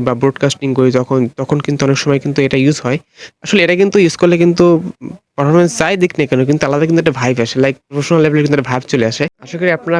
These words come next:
ভিডিওটা সম্পূর্ণভাবে দেখেছেন। যদি ভিডিওটা দেখে থাকেন তাহলে হয়তো একটা জিনিস বুঝে গেছেন, হ্যাঁ, বিএম এইট হান্ড্রেড মাইক্রোফোন থেকে যদি ফুল পোটেনশিয়ালভাবে ইউজ করতে চান সেক্ষেত্রে কিন্তু আপনাদের কিন্তু একটা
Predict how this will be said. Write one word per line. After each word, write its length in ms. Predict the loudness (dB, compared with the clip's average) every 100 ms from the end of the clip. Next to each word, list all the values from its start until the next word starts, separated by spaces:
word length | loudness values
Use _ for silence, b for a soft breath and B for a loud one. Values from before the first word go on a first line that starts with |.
| 0
ভিডিওটা 260 | 0 0 -2
সম্পূর্ণভাবে 400 | -2 2 2 2 0
দেখেছেন। 280 | -2 -2 0
যদি 120 | 0 0
ভিডিওটা 220 | 2 2 0
দেখে 140 | -2
থাকেন 140 | -2 -2
তাহলে 160 | -2 -2
হয়তো 140 | -2 -2
একটা 120 | 0 0
জিনিস 120 | 2
বুঝে 120 | 2 2
গেছেন, 160 | 0 -4 -6 -2
হ্যাঁ, 120 | 0
বিএম 260 | 2 2 2 0
এইট 100 | 0
হান্ড্রেড 220 | 2 0 -2 -4
মাইক্রোফোন 300 | -4 -2 0 2
থেকে 100 | 2
যদি 100 | 2 2
ফুল 140 | 0 0
পোটেনশিয়ালভাবে 640 | 0 0 2 2 2 2 2
ইউজ 120 | 0 -6
করতে 220 | -4 -2 -2 -2
চান 140 | -2 -2 -4
সেক্ষেত্রে 300 | -4 -2 0 0
কিন্তু 140 | 0 -4
আপনাদের 300 | -4 -2 -2 -2
কিন্তু 160 | -2 -2
একটা 180 | -4